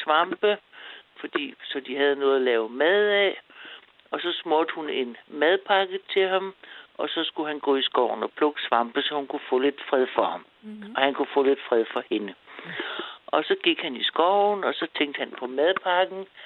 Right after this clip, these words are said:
Speaker 1: og så satte han sig og spiste den, og noget af den, og så kom der, jeg ved ikke, det var, om det var en fe eller en vølve, eller en heks, men der kom sådan en forbi. Og var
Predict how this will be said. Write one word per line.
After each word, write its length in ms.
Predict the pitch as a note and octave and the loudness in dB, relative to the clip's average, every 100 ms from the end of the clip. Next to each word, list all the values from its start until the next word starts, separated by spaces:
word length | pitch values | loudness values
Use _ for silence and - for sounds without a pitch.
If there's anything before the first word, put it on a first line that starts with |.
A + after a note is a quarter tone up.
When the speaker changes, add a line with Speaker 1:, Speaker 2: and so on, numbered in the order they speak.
| - - - - - - _ _ | -14 -14 -14 -18 -20 -20 _ _
Speaker 1:
og 120 | - | -8
så 120 | E3 D#3+ - | -8 -4 0
satte 180 | D#3+ - | 2 2
han 120 | D3 | 0
sig 240 | - - | 0 0
og 60 | - - | 0 -2
spiste 520 | - F#3+ G#3 G#3+ - - | -2 -2 -2 -2 -8 -4
den, 320 | G#3+ G#3 G3+ G3+ _ - - - - - _ _ | 0 0 -2 -14 _ -18 -14 -14 -16 -18 _ _
og 200 | - D3+ - | -4 -4 -6
noget 300 | D#3 F3 G#3 | 0 4 6
af 180 | G3+ G3+ | 6 4
den, 180 | G3+ G#3 - - _ | 2 -10 -16 -20 _
og 140 | - - | -10 -6
så 60 | G#3 | -6
kom 320 | - G3 F3+ | 0 0 0
der, 120 | F#3+ | -2
jeg 200 | E3 E3 | -2 -4
ved 100 | F#3+ | -4
ikke, 220 | A3+ - - | -4 -6 -4
det 100 | - | 0
var, 80 | C#3+ | 0
om 120 | E3 | 0
det 100 | E3+ | -2
var 80 | E3 | -2
en 120 | D#3 D#3 - | -2 -8 -4
fe 260 | G3 G#3 - | 0 0 0
eller 280 | F#3 F3 | 0 0
en 260 | E3 D#3+ D3 | -2 -4 0
vølve, 500 | D#3+ E3+ F3+ F#3 F#3+ - - - - - _ | 2 2 0 0 -2 -4 -14 -14 -14 -16 _
eller 280 | E3 D#3+ D3 | 0 2 0
en 120 | D3+ | -2
heks, 400 | - D#3+ - - | 0 0 0 -10
men 100 | D3+ | -4
der 80 | D#3+ | -2
kom 220 | E3+ F#3 | 0 0
sådan 240 | E3+ G3+ G3+ | -2 -2 2
en 200 | G3 E3+ | 2 2
forbi. 400 | D#3 - D#3 - - _ _ - - - - - _ | 0 0 0 -6 -14 _ _ -18 -14 -14 -14 -18 _
Og 140 | C#3+ | 2
var 120 | C3 | 2